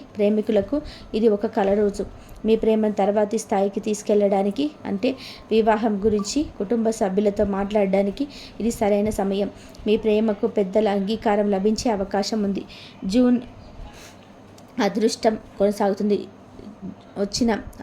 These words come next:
సమస్యలన్నీ కూడా సానుకూల, ఈ రోజునైతే మీకు కొనసాగుతాయి. భాగ్యస్థానంలో ఉండడం వల్ల చంద్రుడు, మీ అదృష్టం, సానుకూల శక్తి అలాగే ఉంటాయి. ఈ రోజు కూడా చేపట్టిన పనులలో కూడా విజయం అయితే ఆర్థిక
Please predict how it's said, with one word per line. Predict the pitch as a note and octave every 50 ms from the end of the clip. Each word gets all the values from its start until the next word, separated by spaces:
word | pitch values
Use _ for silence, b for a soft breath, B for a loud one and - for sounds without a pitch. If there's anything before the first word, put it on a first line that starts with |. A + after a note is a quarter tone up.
| - -
సమస్యలన్నీ | - G3 G3+ G#3 G#3+ G#3 - A3 G#3+ G3+ G3+ G#3+ A3+ A3
కూడా | G#3+ G#3 G#3+
సానుకూల, | A3+ G3 G3+ G#3+ G3+ - G#3+ G#3+ G3 - B B B B B B B B B - - - A3+
ఈ | A#3+ B3
రోజునైతే | A3+ G#3 G3+ G#3 G#3 G#3 G3 G3 - C4+ A3+ A3
మీకు | G3 G3 - D#4 F4+ - - - - - - -
కొనసాగుతాయి. | G#3 G3 G3+ G3+ - G#3+ G3+ G#3 G#3 G3+ G3+ F#3+ - - - - - G3
భాగ్యస్థానంలో | G#3 G#3 G#3 G#3 A3+ A3 - A#3 G#3 G#3 G3+ G3+ G3+ G3+ G3
ఉండడం | G3 G3 G3 G3+ G3+
వల్ల | G3+ G3+ G3 F#3+
చంద్రుడు, | G#3+ F#3+ G3 G3 G#3 C4+ D#4+ B B B B B B
మీ | - G#3 G3+ G3
అదృష్టం, | F#3 F#3+ G3 A3 A3 - - A#3+ A#3+ A#3+ - -
సానుకూల | - G#3+ G#3 G3+ G3+ G3 - A3 G#3 G3 G3+ -
శక్తి | G#3 G3 G3+ - - B3 - - F#3+
అలాగే | G3 G3 G3 G3+ G3 G#3 G3+ G3
ఉంటాయి. | G3 F#3+ F#3+ F#3 - - B B B B B B B - A3
ఈ | A3 G#3+
రోజు | G3+ G#3 G#3 G#3+ G#3+
కూడా | G#3 G3+ G3 -
చేపట్టిన | G3+ G3+ G3+ G#3 G3+ G#3 G#3 F#3+ G3+
పనులలో | G3 G3 G3+ G3+ F#3+ G3 G3 G3 G3+
కూడా | G3 G3+ A#3+ C4 - - A3+
విజయం | G3+ F#3+ G#3+ G#3+ G3+ G3+ G3+
అయితే | F#3+ F#3+ - D4 D4+ D4+ B B B B B B - - G3
ఆర్థిక | F#3+ - A3+ G#3